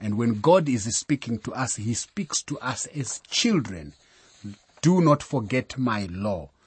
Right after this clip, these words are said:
but let your heart keep my commands." Let your heart keep my commands. Isn't that an interesting statement? This is more than simply submitting to duty. No,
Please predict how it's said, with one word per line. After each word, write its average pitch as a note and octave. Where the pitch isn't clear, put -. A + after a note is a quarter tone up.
but G#2+
let D3
your D3
heart -
keep -
my G#2
commands." F#2+
Let F#3+
your F3
heart E3
keep -
my B2+
commands. A#2+
Isn't F#3+
that C#3+
an B2+
interesting C#3
statement? F#2
This F3
is C3
more D#3+
than B2
simply D3+
submitting A#2+
to G2
duty. F#2+
No, C3+